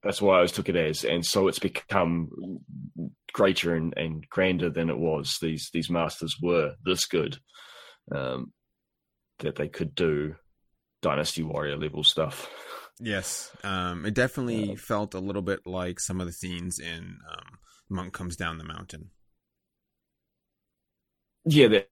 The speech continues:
Speaker 1: retelling becomes, yeah, the story becomes grander. These, these are Shaolin masters. Well, that's the thing. They weren't even Shaolin masters. They were just very good, and they got kicked out of the <laughs> Shaolin temple.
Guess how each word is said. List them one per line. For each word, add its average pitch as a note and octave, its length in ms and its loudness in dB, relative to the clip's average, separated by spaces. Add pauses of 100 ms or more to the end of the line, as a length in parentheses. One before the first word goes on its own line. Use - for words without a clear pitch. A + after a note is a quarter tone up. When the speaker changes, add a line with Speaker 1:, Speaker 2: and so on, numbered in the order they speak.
Speaker 1:
retelling G#2 680 6
becomes, F2+ 440 0
yeah, F2 120 4
the D#2 100 0
story F2 380 0
becomes D#2 560 -2 (1500)
grander. E2 460 4 (280)
These, E2+ 200 -6
these E2+ 320 -2
are E2 80 2
Shaolin E2 380 2
masters. D#2 640 -4 (460)
Well, C3 80 10
that's C#3 140 8
the C3 60 8
thing. C3 60 8
They G2+ 80 8
weren't A#2+ 160 8
even A2 140 4
Shaolin F2+ 300 2
masters. E2 420 4
They F#2 100 2
were F2+ 120 2
just F2 300 -4
very F2 240 0
good, F2+ 340 0 (360)
and D#2+ 160 -6
they D#2 60 -2
got D#2 200 0
kicked - 200 0
out A#2 160 8
of G#2 80 6
the F#2+ 60 2
<laughs> - 0 -
Shaolin G#2+ 640 4
temple. - 400 0